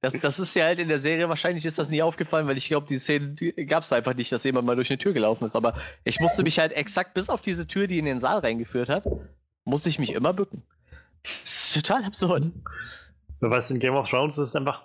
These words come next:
Speaker 2: weil alle so klein sind und einfach alles dementsprechend, äh, proportioniert ist, fällt uns das einfach nicht auf.
Speaker 1: Ja, wahrscheinlich.
Speaker 2: Da fehlt einfach ein, fehlt einfach ein normaler, in Anführungszeichen, normal großer Mensch daneben, um das mal zu,
Speaker 1: <laughs>
Speaker 2: oder dass irgendwer eine normale Banane in der Hand hält oder sowas. Und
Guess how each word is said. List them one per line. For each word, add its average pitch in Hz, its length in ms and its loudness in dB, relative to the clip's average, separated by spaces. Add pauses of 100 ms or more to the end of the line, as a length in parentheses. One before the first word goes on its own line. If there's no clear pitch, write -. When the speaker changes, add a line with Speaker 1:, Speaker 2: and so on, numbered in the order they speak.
(120)
Speaker 2:
weil 120 180 0
alle 151 200 4
so 127 120 0
klein 107 300 0
sind 123 340 -2 (120)
und 113 280 -2
einfach 117 240 0
alles 135 380 0
dementsprechend, 123 920 0 (160)
äh, 123 140 2
proportioniert 120 640 0
ist, 131 140 0
fällt 123 180 0
uns 120 140 -6
das 117 140 -4
einfach 113 200 -2
nicht 113 160 -8
auf. 117 180 -2 (200)
Speaker 1:
Ja, 131 280 2
wahrscheinlich. 120 540 0 (240)
Speaker 2:
Da 110 80 2
fehlt 151 240 2
einfach 143 240 0
ein, 139 300 -4 (240)
fehlt 151 160 0
einfach 131 200 0
ein 127 240 -4
normaler, 120 500 2
in 120 40 0
Anführungszeichen, 117 560 -4
normal 110 280 0
großer 123 260 0
Mensch 127 220 0
daneben, 98 400 0
um 98 220 -6
das 98 200 -2
mal 101 180 2
zu, 165 180 -2 (140)
Speaker 1:
<laughs> - 140 -6
Speaker 2:
oder 120 200 4
dass 117 180 0
irgendwer 123 280 0
eine 117 140 0
normale 113 400 2
Banane 110 400 0
in 110 80 0
der 98 100 -2
Hand 101 200 -6
hält 98 200 -4
oder 95 140 -4
sowas. - 300 2
Und 160 80 0